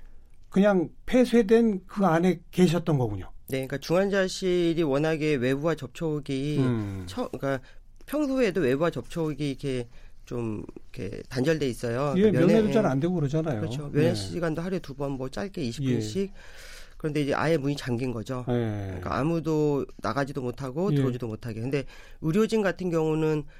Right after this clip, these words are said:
Speaker 2: 이제 그 안에 이제 저희가 그 당시 우리나라 최초의 격리였어요. 코호트 격리.
Speaker 1: 음.
Speaker 2: 그래서 이제 그때는 뭐 병원 안에 생활을 할 수는 아-,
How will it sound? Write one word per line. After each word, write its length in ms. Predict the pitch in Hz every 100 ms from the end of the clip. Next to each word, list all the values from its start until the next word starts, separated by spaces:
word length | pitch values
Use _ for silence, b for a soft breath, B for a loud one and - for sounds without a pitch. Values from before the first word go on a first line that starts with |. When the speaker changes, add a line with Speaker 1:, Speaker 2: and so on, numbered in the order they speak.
| b -
Speaker 2:
이제 200 | - 135
그 280 | - 160
안에 640 | 80 123 143 135 147 131 113
이제 160 | 143
저희가 420 | - 147 143 143 127 - - - -
그 140 | - 135
당시 520 | 156 147 143 147 139 b b -
우리나라 260 | 139 151
최초의 520 | 143 269 - 240 214
격리였어요. 600 | - 120 135 127 110 117 120
코호트 360 | - 240 190
격리. 400 | 131 113 110 113 -
Speaker 1:
음. 460 | 143 113 101 90 85 b b -
Speaker 2:
그래서 320 | 151 143 143
이제 260 | 117 127 131
그때는 720 | - - - 180 175 220 220 b b b -
뭐 220 | 147 131
병원 340 | - 151 170 165
안에 380 | 113 147 151 147
생활을 380 | 226 269 254
할 120 | 220 240
수는 240 | - 214
아-, 160 | 110